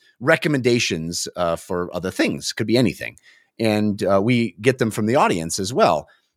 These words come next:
And early in November, we got an email, uh, from somebody, I believe in Australia,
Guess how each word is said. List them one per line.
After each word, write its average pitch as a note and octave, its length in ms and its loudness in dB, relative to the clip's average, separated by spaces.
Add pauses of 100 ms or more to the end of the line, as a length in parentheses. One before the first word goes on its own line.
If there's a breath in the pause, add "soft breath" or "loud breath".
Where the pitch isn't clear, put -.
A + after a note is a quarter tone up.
(120)
And C#3 460 0 (360)
early A#3+ 340 4
in D3 460 2
November, G2+ 800 0 (200)
we A#2 160 -2
got A2 220 4
an G2+ 200 -2
email, A2+ 500 2 (520 soft breath)
uh, G2 160 4
from A#2 280 0
somebody, B2+ 680 4
I G2+ 100 0
believe G#3+ 520 2
in B2+ 240 2 (100)
Australia, F#2+ 920 0